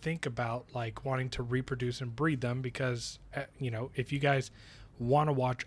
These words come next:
our episode of Is a Retic Right for You, there's a lot of ups and downs about keeping retics. And,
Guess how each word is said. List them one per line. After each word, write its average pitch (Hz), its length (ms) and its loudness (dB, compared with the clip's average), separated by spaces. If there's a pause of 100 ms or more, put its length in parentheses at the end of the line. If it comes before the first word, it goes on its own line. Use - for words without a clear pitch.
our 131 180 4
episode 127 500 0
of 123 300 2
Is 127 180 4
a 123 100 4
Retic 120 420 -2
Right 120 240 -2
for - 140 -4
You, 151 340 2 (160)
there's 131 280 0
a 139 80 0
lot 156 320 2
of 165 180 0
ups 170 260 0
and 131 140 0
downs 139 300 2
about 123 280 -2
keeping 156 300 -4
retics. 139 460 -2 (400)
And, 131 460 0